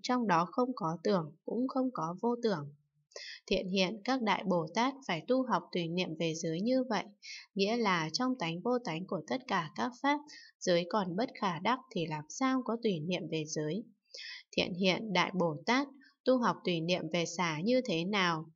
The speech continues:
Đó là từ lúc mới phát tâm tu học tùy niệm về xả, Đại Bồ Tát này phải thường niệm xả, hoặc nghĩ tự buông xả, hoặc nghĩ việc buông xả của người khác, hoặc nghĩ xả bỏ của cải, hoặc nghĩ buông xả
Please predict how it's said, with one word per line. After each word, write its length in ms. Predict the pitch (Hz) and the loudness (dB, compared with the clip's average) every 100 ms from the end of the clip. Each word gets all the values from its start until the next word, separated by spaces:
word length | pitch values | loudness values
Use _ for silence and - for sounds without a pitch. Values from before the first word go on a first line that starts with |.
| - _ | -20 _
Đó 180 | 180 165 | -2 -2
là 400 | 196 208 170 156 - | 0 2 2 0 -2
từ 200 | 185 160 175 | 0 2 2
lúc 180 | 262 | 0
mới 200 | 214 160 160 | 2 0 0
phát 140 | 269 285 269 | -2 -2 0
tâm 140 | 269 269 | 0 2
tu 120 | 277 | 0
học 160 | 262 180 - | 0 -4 -2
tùy 160 | 180 160 | -2 0
niệm 280 | 170 165 151 | 0 0 -2
về 120 | 170 160 - | -4 -2 0
xả, 220 | 170 151 143 - | 0 0 -6 -4
Đại 200 | - - | -2 0
Bồ 180 | 170 151 | -2 -2
Tát 220 | 202 240 226 | -2 -4 -2
này 260 | 175 160 165 | -2 -2 -4
phải 140 | 160 143 | -8 -4
thường 240 | 185 160 160 | -2 -2 -2
niệm 140 | 175 | -4
xả, 360 | - - 175 151 - - - - | -4 0 0 -2 -10 -16 -16 -4
hoặc 120 | 180 165 | -2 0
nghĩ 240 | 190 220 247 | 2 0 2
tự 180 | 202 226 | 0 2
buông 200 | 247 269 262 | 2 2 2
xả, 280 | 233 180 147 | 2 2 2
hoặc 140 | 170 165 | -4 -4
nghĩ 240 | 190 220 247 | 0 0 2
việc 160 | 185 180 | 0 0
buông 160 | 208 262 254 | 2 2 2
xả 220 | 214 151 - | -2 -2 -2
của 120 | 160 | -4
người 300 | 151 156 143 | -2 -4 -4
khác, 220 | 147 254 285 - - - - | 0 0 -2 -10 -16 -14 0
hoặc 120 | 170 180 | 2 2
nghĩ 140 | 196 247 | 0 2
xả 200 | 226 170 | 2 0
bỏ 240 | 156 156 151 | 0 -2 -2
của 220 | 180 165 160 | 0 0 2
cải, 280 | 175 156 147 | 2 2 0
hoặc 160 | 170 156 | -4 -4
nghĩ 200 | 185 190 | 0 0
buông 200 | 240 254 247 | 2 0 0
xả 200 | 214 160 | -2 -2